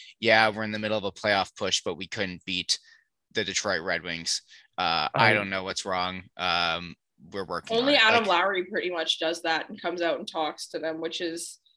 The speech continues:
Speaker 3: again, I'm, I'm
Speaker 1: <laughs>
Speaker 3: not on the Adam Lowry for captain train, but at the same time, that's the kind of guy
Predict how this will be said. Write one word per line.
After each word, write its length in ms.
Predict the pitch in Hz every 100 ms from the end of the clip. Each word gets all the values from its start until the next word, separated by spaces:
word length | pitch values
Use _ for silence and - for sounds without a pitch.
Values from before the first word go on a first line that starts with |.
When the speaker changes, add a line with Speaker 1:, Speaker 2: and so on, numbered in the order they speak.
| _ -
Speaker 3:
again, 280 | 208 214 214
I'm, 200 | 202 208
I'm 400 | 202 208 202 196
Speaker 1:
<laughs> 60 | 190
Speaker 3:
not 260 | 196 190 190
on 160 | 190
the 100 | 175
Adam 200 | 185 196
Lowry 260 | 190 180 185
for 120 | 190
captain 420 | - 175 175 175
train, 440 | - 170 165 170 - -
but 400 | 226 180 - -
at 160 | 190 190
the 60 |
same 300 | - 202 190
time, 440 | 190 180 160 151 - _ _ -
that's 200 | 208 220
the 60 | 233
kind 240 | 220 202
of 80 | 196
guy 500 | 175 175 170 175